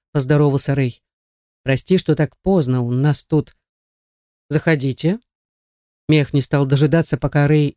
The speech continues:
изложит ему ситуацию на пороге, предпочтя выслушать его в доме. "И Грифона заводи, не стесняйся".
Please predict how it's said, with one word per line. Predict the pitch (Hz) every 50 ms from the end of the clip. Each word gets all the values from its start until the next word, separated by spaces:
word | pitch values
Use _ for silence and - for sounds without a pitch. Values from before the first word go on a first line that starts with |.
| _
изложит | - 147 139 123 139 147 143 131 - _
ему | 139 135 139
ситуацию | 131 - 143 127 - 143 139 135 - - 143 135 131
на | 131 139
пороге, | 127 - 151 160 165 147 120 127 117 - _ _ _ _ _ _ _ _ _ _ _
предпочтя | 160 151 123 - - 147 131 - - - 185 185 180 147
выслушать | 131 170 180 - 160 156 - 147 - -
его | 147 143 156
в | 139 135
доме. | 139 170 151 127 123 123 - _ _ _ _ _ _ _ _ _ _ _
"И | 151 143
Грифона | 147 160 170 - - 240 269 247 202 165
заводи, | 147 151 143 135 120 120 127
не | 123 127
стесняйся". | 120 - - 139 - - 180 180 170 147 - - - 117